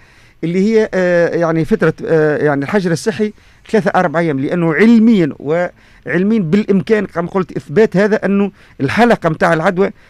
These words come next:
تتكسر، أو على الأقل، على الأقل تعطيك تراف هدنة باش تعيد أنت موبيليزاسيون متاع ريسورس كي سون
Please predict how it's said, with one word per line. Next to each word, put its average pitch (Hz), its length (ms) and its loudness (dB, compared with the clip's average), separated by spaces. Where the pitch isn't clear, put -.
تتكسر، - 480 0
أو 208 100 4
على 202 100 2
الأقل، 220 280 0
على 202 80 0
الأقل 208 200 -2
تعطيك 208 440 -4
تراف 196 360 6
هدنة 208 520 4
باش 143 300 -6
تعيد 190 420 0
أنت 202 180 -2
موبيليزاسيون 180 560 -2
متاع 175 240 0
ريسورس 170 340 -4
كي 185 100 -12
سون 196 220 -8